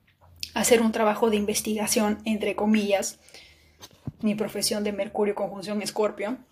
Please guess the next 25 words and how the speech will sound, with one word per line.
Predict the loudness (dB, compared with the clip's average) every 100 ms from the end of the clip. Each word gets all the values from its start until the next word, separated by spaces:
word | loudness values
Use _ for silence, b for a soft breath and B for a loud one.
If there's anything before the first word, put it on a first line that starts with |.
| -6
no, | -4 -4
Plutón, | 0 2 2 0 -8 -20 _ _ _ _ _
que | -12
le | -12
encanta | -6 -4 -2 -2 -4
ir | -4 -8 -12 _ _ _ _ _ _ _ _ _ _
al, | -14 -10
al | -10
fondo | -6 -2 4 4
del | 4
asunto, | 4 2 2 2 0 -6 _ _ _ _ _ _ _ _ _ _ _ _ -4
y |
luego | 2 4 4 4
empiezas | -4 -4 -6 -4
a |
descubrir | -4 -2 -2 0 -4
esta | -4 -6
serie | -6 -4 -2
de, | -2 -4 -8
de | -10
patrones, | -6 -6 -4 -8 -10
porque | -12 -10
esos | -4
son | -2
patrones. | 0 -2 -4 -6 -16